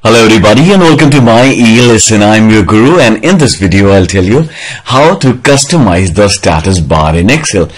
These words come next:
Well, what is the status bar? Well, this is the status bar in Excel. It usually has a standard def-, uh, features mentioned over here, the zoom bar, the zoom status, the page view options,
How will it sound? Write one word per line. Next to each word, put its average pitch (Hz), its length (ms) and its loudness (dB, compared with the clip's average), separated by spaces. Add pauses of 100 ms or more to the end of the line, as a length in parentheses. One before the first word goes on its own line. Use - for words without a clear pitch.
(140)
Well, 90 200 -2
what 95 140 0
is 92 40 -6
the 107 100 0
status 110 380 -2
bar? 98 340 -2 (180)
Well, 117 180 0
this 107 200 0
is 107 140 -2
the 98 140 -2
status 92 420 -2
bar 85 340 -2
in 98 240 -2 (360)
Excel. 82 440 -4 (240)
It 98 200 -2
usually 101 480 0
has 90 400 -2
a 95 100 -4
standard 90 560 -2
def-, 82 240 -6 (460)
uh, 82 480 -2 (800)
features 107 480 -2
mentioned 104 400 0
over 87 180 -2
here, 92 240 0
the 87 180 0
zoom 90 380 -2
bar, 90 260 0
the 85 140 0
zoom 90 260 -2
status, 90 500 -4
the 85 100 -8
page 90 340 -4
view 90 260 -2
options, 87 560 -4